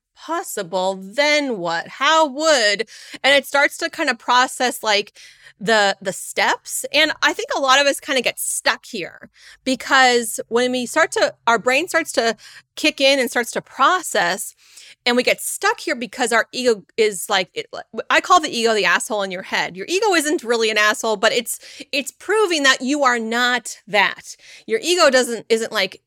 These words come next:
innately bad. It's just saying, like, "You're not this thing, but I'm gonna show you all your scariest fears."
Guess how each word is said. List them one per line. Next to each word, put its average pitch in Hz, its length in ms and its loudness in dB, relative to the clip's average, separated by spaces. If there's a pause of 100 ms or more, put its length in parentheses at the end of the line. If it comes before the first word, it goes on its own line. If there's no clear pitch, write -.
innately 208 420 -4
bad. 202 520 0
It's - 160 -8
just - 220 -6
saying, 208 220 0
like, 175 200 -4
"You're 185 240 0
not 170 240 -2
this 170 180 -6
thing, 233 360 -2 (120)
but 220 80 -4
I'm 202 80 0
gonna 185 80 -6
show 196 180 -2
you 180 120 0
all 180 100 -2
your 170 120 -8
scariest 180 480 -4
fears." - 400 -12